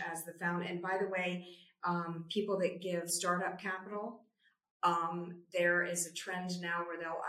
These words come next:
actually do a assessment on the founder. Does the founder have a culture and a plan?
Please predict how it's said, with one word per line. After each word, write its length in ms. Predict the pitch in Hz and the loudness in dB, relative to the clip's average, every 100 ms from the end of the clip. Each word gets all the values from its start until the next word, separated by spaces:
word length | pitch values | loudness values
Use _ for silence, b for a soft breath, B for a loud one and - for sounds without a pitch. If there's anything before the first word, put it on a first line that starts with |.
| 170 | -2
actually 680 | - 185 170 170 165 165 170 | -2 -4 -2 -2 -4 -8 -2
do 340 | 175 170 175 | 0 0 0
a 460 | 170 170 165 165 165 - _ _ _ | -2 -4 -4 -4 -4 -12 _ _ _
assessment 640 | 175 180 208 208 - 156 147 - | 2 4 4 2 0 -4 -10 -8
on 160 | 156 | -8
the 140 | 156 151 | -8 -4
founder. 480 | 156 151 147 - - _ _ _ _ _ - | -2 -2 -6 -12 -16 _ _ _ _ _ -2
Does 260 | 185 185 185 | 2 2 2
the 100 | 180 | -2
founder 460 | 185 170 165 165 | -2 -4 -4 -6
have 340 | 165 170 165 160 165 | -4 -2 -2 -4 -6
a 520 | 165 156 151 151 156 _ - | -4 -2 -4 -6 -10 _ -12
culture 420 | - 170 165 175 | -4 -2 -2 -2
and 180 | 160 160 | -2 -4
a 80 | 165 | -6
plan? 300 | - 175 151 | -8 -6 -4